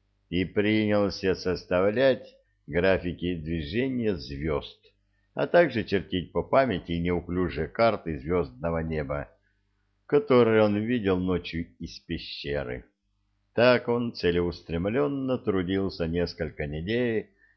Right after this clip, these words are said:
отбиваясь руками и ногами от назойливой мысли, что всё это зря. Сделанные по памяти чертежи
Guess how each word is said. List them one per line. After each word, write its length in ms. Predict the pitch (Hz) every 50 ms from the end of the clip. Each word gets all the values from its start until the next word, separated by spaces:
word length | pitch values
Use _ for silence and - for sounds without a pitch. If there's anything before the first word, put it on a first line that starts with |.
| _ _ -
отбиваясь 840 | 117 117 117 113 123 123 120 117 117 117 113 110 104 95 78 82
руками 560 | 95 95 92 - 92 95 92 90 87 85 82
и 20 | 80
ногами 600 | 80 82 82 80 92 98 101 98 95 92 90 82
от 260 | 80 - - _ -
назойливой 800 | 76 85 80 - - 92 90 87 80 80 80 78 71 73 73 71
мысли, 540 | 76 90 110 123 143 143 - - 85 80 78
что 280 | - - - 82 73
всё 500 | - - - - - 156 170 170 170 165
это 360 | 147 - _ _ - 78 76 67
зря. 800 | - - 65 64 57 60 62 64 65 64 64 62 62 62 - _ _ _ _ _ _ _ _ _ _ _ _ _ _ _ _ _ _ _ _ _ _ _ 90 _ _ _ _ _ _ _ _ -
Сделанные 760 | 82 85 78 73 76 95 95 92 92 92 87 87 87 87 87 85
по 180 | - - 87
памяти 600 | 85 - 90 87 87 87 87 85 82 - 82 78
чертежи 920 | - - 85 78 73 - - 82 78 76 78 98 120 135 123 104 - -